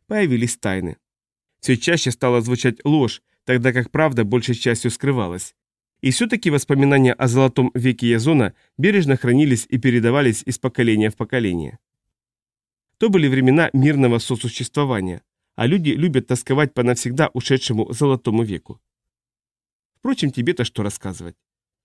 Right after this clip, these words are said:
Но во всяком случае, я горюю не по тебе, огрызнулся Лэрд. Когда последние колонисты покинули Небесный Град, я поднял свой корабль с того места на Первом поле,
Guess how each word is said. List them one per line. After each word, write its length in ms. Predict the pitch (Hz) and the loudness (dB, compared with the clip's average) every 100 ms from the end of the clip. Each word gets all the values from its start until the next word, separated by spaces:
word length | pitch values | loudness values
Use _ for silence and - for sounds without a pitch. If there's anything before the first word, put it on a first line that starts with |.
| _ - | _ -2
Но 100 | 110 | -2
во 60 | |
всяком 300 | 101 113 110 | 0 -2 -4
случае, 400 | 104 131 120 104 | -4 -4 -2 -4
я 220 | - 120 | -2 -2
горюю 400 | 117 113 117 107 | -2 -2 0 2
не 100 | 110 | 0
по 120 | 110 104 | 0 -4
тебе, 340 | 120 95 - _ _ - | -6 -8 -10 _ _ -8
огрызнулся 580 | 107 117 107 101 - | -2 -2 0 -2 -4
Лэрд. 240 | 101 73 - _ _ _ _ _ _ _ _ _ _ - | -6 -8 -14 _ _ _ _ _ _ _ _ _ _ 0
Когда 280 | 139 135 | 2 2
последние 460 | 131 135 151 131 123 | 0 -2 0 2 2
колонисты 480 | 143 135 127 - 127 | 2 2 2 0 -4
покинули 480 | 135 - 127 120 120 | -4 0 2 4 4
Небесный 480 | 123 120 113 131 | 4 2 0 0
Град, 300 | 120 180 196 _ _ _ _ | 2 0 -2 _ _ _ _
я 120 | 127 127 | 0 0
поднял 300 | 247 202 170 | 0 0 0
свой 200 | 151 127 | -2 -2
корабль 340 | 139 170 139 | 0 0 0
с 80 | - | -2
того 180 | 123 127 | 0 4
места 300 | 127 - 123 | 2 2 0
на 120 | 120 | 0
Первом 340 | 131 120 117 | 0 0 0
поле, 360 | - 170 131 | 0 0 0